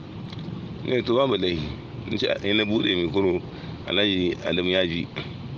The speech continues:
Alhaji Adamu ya hudu jaka hamsin ya bani. To, sai Hadi Soja ya ce, "Hadi Soja, na kawo moto fa nan." Kuma na kashe jaka shidda. Ya kashe ta cire. To, sai ka bani wannan haƙƙi na,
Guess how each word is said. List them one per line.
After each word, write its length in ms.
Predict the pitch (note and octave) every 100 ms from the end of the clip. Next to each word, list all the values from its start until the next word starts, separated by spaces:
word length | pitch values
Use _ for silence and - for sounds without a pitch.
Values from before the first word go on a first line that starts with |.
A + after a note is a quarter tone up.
| - -
Alhaji 200 | F#2 G2
Adamu 200 | E2 F#2
ya 60 |
hudu 180 | G2+ G#2+
jaka 200 | F#2+ G#2+
hamsin 300 | G#2 E2+ C#3
ya 60 | B2
bani. 280 | G#2+ F2+ - - - - - - - - - - -
To, 200 | G#2 D2+ - - - - -
sai 500 | G2+ G#2+ G#2+ G#2+ - - -
Hadi 240 | G#2+ A2
Soja 240 | A#2+ A2+
ya 60 | G2+
ce, 80 | F#2+
"Hadi 220 | A2 B2+
Soja, 340 | B2 B2 G2 D2+ - - - - - - - - -
na 160 | G#2
kawo 400 | A#2+ B2 B2+ C3
moto 360 | A#2+ F#2 E2 G2
fa 100 | E2
nan." 140 | D#2+ C#2+ - - - - - - - -
Kuma 400 | G#2 G#2+ G#2 A2+ A#2
na 140 | G2+
kashe 220 | A2 A#2 F2+
jaka 240 | - G2
shidda. 300 | F#2 G2+ D#2+ - - - - - - - - -
Ya 120 | -
kashe 240 | A#2 A2
ta 140 | G2 G2
cire. 280 | G#2+ E2+ D#2 - - -
To, 100 | D#2+
sai 160 | F#2
ka 140 | E2+ E2+
bani 240 | F#2 G2
wannan 200 | F2 F2
haƙƙi 280 | G2+ - E2+
na, 160 | C#3